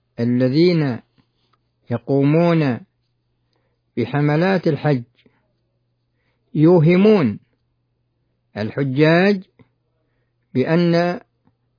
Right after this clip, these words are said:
زيارة المدينة واجبة، وأن الشخص إذا ما زار قبر الرسول صلى الله عليه وسلم فإنه آثم، وقصدهم من ذلك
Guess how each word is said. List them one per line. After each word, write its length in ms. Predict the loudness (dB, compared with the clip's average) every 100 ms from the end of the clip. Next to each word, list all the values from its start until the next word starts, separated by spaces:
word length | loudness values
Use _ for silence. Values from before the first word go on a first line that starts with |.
| -10
زيارة 600 | -6 -2 2 2 2 -2 -2
المدينة 1000 | -2 0 0 0 0 -2 -2 -2 -2 -4 -10 _ _ _ _ _ _ _ _ -2
واجبة، 840 | 0 2 2 2 0 -2 -6 -8 -14 _ _ _ _ _ _ _ _ -10
وأن 340 | -4 0 0
الشخص 480 | 0 -2 -4 -4 -6
إذا 460 | -6 -4 -2 -2 0
ما 320 | 0 0 0
زار 420 | 0 0 0 -2
قبر 400 | -4 -4 -2 -2
الرسول 560 | -2 -4 -2 -4 -2 -4
صلى 220 | -4 -4
الله 380 | -2 -2 -2 -4
عليه 420 | -4 -4 -2 -2
وسلم 720 | -4 -4 -4 -4 -4 -4 -8 -14 _ _ _ -20 -20 _ -6
فإنه 680 | -4 -2 -2 -2 -2 -2 0
آثم، 500 | -2 -2 -4 -6 -8 -14 _ _ _ _ _ _ _
وقصدهم 640 | -4 0 0 0 0 2 2
من 260 | 0 0
ذلك 640 | 0 0 0 -2 -4 -10